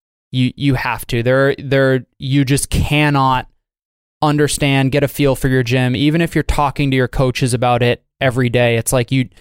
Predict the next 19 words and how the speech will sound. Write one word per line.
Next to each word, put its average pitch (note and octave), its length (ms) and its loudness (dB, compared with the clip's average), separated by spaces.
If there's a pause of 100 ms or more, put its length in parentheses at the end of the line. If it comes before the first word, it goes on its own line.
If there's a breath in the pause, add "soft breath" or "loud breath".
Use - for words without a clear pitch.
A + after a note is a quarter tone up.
(540 soft breath)
i-, B2 200 -2
imagine, D3 640 0
imagine C#3+ 500 -2
having, C#3 520 -2
like, B2 300 0
a A#2+ 120 -2
sibling A#2+ 800 0 (340)
or, C3 220 2
like, B2 340 0
a B2+ 60 2
best B2+ 380 -2
friend, D3 560 0
but D3 140 -2
the D3 160 -2
only D#3 360 2
way C#3 180 2
you C3+ 160 2
know B2 260 2
them A#2+ 440 -2